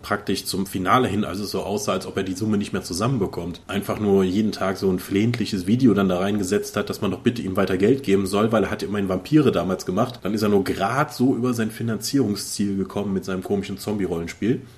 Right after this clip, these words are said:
Es hilft dir also nicht, wenn du ein Produkt hast, was die Menge einfach nicht möchte, selbst wenn du einen großen Namen hast.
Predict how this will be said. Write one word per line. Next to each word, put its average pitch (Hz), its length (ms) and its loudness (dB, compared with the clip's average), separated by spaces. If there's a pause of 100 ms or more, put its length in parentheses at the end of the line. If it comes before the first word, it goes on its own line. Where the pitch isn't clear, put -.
(200)
Es 98 200 -2
hilft - 240 2
dir 101 80 4
also 110 160 2
nicht, 120 220 0
wenn 120 120 2
du 117 60 2
ein 110 100 0
Produkt 135 340 -2
hast, 127 140 -4
was 113 120 -2
die 101 80 -2
Menge 120 240 0
einfach 113 260 -6
nicht 98 160 -10
möchte, - 320 -2 (220)
selbst 101 220 -2
wenn 110 80 0
du 107 60 0
einen 104 80 2
großen 110 240 0
Namen 120 280 -4
hast. - 300 -14